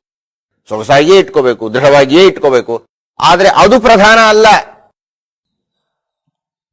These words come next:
ಅನ್ಯ ಧರ್ಮೀಯನ ಚಿಂತನೆಯಲ್ಲಿ ದೇಹಕ್ಕೆ ಮಾನ್ಯತೆ, ನಮ್ಮ ಚಿಂತನೆಯಲ್ಲಿ ದೇಹವನ್ನು ಹೊತ್ತ ಆತ್ಮಕ್ಕೆ ಮಾನ್ಯತೆ. ಮೇಲೆ ಎಲ್ಲ ಚೆನ್ನಾಗಿ ಉಡುಪನ್ನು ಧರಿಸಿಬಿಟ್ಟು ಒಳಗಡೆ ಅವನು ಕ್ಷಯವಿದ್ರೆ,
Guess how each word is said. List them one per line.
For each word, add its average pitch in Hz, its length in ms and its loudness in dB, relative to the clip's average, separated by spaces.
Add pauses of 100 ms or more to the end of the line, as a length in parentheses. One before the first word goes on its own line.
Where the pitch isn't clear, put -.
(1500)
ಅನ್ಯ 175 340 -8
ಧರ್ಮೀಯನ 143 680 -10
ಚಿಂತನೆಯಲ್ಲಿ 117 880 -14
ದೇಹಕ್ಕೆ 220 460 -2
ಮಾನ್ಯತೆ, 95 800 -10 (1080)
ನಮ್ಮ 139 480 -4
ಚಿಂತನೆಯಲ್ಲಿ 143 840 -8
ದೇಹವನ್ನು 151 540 -4
ಹೊತ್ತ 139 280 -8
ಆತ್ಮಕ್ಕೆ 202 600 -2
ಮಾನ್ಯತೆ. 76 420 -14 (160)
ಮೇಲೆ 180 760 0 (260)
ಎಲ್ಲ 185 540 -6
ಚೆನ್ನಾಗಿ 175 480 -2
ಉಡುಪನ್ನು 156 460 -4
ಧರಿಸಿಬಿಟ್ಟು 131 560 -8
ಒಳಗಡೆ 147 280 0
ಅವನು 151 160 -8
ಕ್ಷಯವಿದ್ರೆ, 151 600 -8